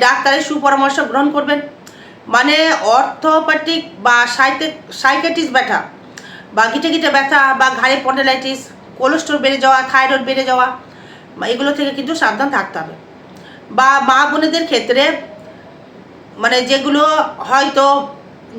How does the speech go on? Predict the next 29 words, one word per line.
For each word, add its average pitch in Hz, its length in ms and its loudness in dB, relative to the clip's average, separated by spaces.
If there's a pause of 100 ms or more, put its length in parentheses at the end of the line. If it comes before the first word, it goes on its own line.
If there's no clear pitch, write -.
গাইনোকের 311 500 2
যে 285 60 2 (140)
সমস্যাগুলো 285 580 0
হয়ে 240 180 2
থাকে 247 220 0 (160)
সেইখানে 269 440 0
কিন্তু 294 240 -4
বৃদ্ধি 285 280 -4
করবে, 254 200 0 (120)
সেখানে 285 340 0
কিন্তু 277 180 -6 (240)
ডাক্তারের 254 360 -2
সুপরামর্শ 247 380 -2 (120)
গ্রহণ 220 240 -2
করতে 185 220 -8
হবে। 160 140 -10 (1160)
এবার 311 200 4 (120)
আসবো 262 240 0 (600)
একটা 294 180 0 (100)
বিষয় 240 320 0
নিয়ে, 233 160 2 (560)
এই 285 60 2 (100)
ফাটকা 311 380 2 (120)
কিন্তু 311 180 0 (100)
আপনাকে 294 280 0 (120)
দেবে 277 180 2 (180)
কোন 302 140 0 (100)
নক্ষত্র 262 340 0 (100)
দেবে, 156 140 -10